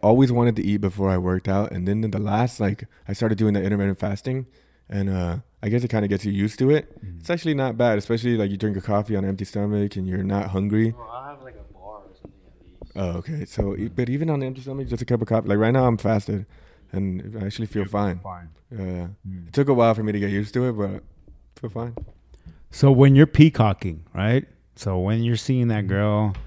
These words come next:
Speaker 1: Fluffing
Speaker 2: and,
Speaker 1: yourself.
Speaker 2: uh, yeah, you're just, like, there, just popping your chest up. You're over there doing more reps. You're doing more weight. You're over there cornering, using your eye,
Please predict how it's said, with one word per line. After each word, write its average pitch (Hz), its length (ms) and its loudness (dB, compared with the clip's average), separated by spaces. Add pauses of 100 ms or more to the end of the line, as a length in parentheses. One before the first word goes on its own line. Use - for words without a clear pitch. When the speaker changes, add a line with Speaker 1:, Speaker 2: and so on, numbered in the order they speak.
(360)
Speaker 1:
Fluffing 98 300 6
Speaker 2:
and, 95 80 8
Speaker 1:
yourself. 92 300 2
Speaker 2:
uh, - 20 -12
yeah, 104 260 0
you're 98 180 2
just, 92 120 -4
like, 104 240 -2
there, 104 160 2
just 95 200 -6
popping 107 480 -4
your 104 120 0
chest 107 340 -2
up. 104 260 2 (320)
You're 127 120 6
over 123 160 8
there 113 160 6
doing 117 340 6
more 113 240 4
reps. 110 540 2 (240)
You're 120 100 0
doing 123 240 6
more 117 240 6
weight. 104 520 2 (340)
You're 117 180 6
over 117 140 6
there 110 420 4 (840)
cornering, 113 800 -2 (200)
using 117 300 4
your 113 160 4
eye, 110 420 2